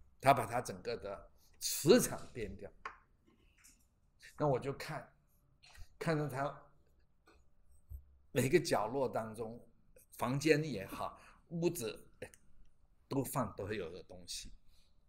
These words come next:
金片、银片，还有孔雀毛，是放在墙上。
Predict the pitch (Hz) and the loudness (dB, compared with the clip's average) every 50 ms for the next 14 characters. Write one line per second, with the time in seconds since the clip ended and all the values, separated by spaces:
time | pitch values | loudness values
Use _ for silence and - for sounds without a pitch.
0 | - - - - _ _ - _ _ _ _ - - - - - - - - - | -20 -20 -20 -20 _ _ -20 _ _ _ _ -20 -20 -20 -16 -10 -10 -10 -8 -8
1 | - - 165 175 180 180 139 165 180 151 135 123 107 101 123 143 135 - - 151 | -2 0 2 2 2 2 4 4 4 4 4 0 -4 -6 -8 -10 -10 -8 -6 -6
2 | 123 - - - - - - - - - - 156 160 165 165 - - - - - | -6 -6 -8 -14 -16 -18 -20 -18 -6 0 2 4 4 4 0 -2 -8 -10 -6 0
3 | 160 160 127 104 87 - - - - - - - - - - - - - - - | 0 0 0 0 -4 -8 -10 -12 -16 -20 -20 -20 -20 -20 -20 -20 -20 -20 -20 -20
4 | - - - - _ _ _ _ _ - - _ _ - - - - - - - | -20 -20 -20 -20 _ _ _ _ _ -20 -20 _ _ -14 -8 -8 -8 -8 -8 -16
5 | - - - - - - - 131 123 110 120 - - - - - 139 123 120 117 | -20 -20 -20 -20 -14 -6 -2 0 2 2 0 -2 -4 -10 -4 -4 -2 -2 0 -2
6 | 107 - - - - - - - - 117 98 | -2 -2 -2 -4 -6 -8 -8 -10 -8 -8 -8